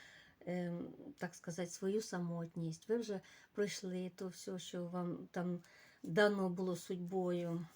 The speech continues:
розбите серце, ви вже це все пережили, трансформувалися, і тепер ви вже готові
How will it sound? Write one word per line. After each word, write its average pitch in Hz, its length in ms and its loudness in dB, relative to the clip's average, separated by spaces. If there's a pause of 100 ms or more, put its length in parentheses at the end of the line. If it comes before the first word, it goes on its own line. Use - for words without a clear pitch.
(280)
розбите 180 460 -2
серце, 175 600 -2
ви 208 160 4
вже 190 140 0
це 170 180 -4
все 165 460 -4
пережили, 175 880 0 (380)
трансформувалися, 185 1400 0
і 202 80 -8
тепер 160 500 -6
ви 160 160 -2
вже 156 180 -4
готові 160 640 -8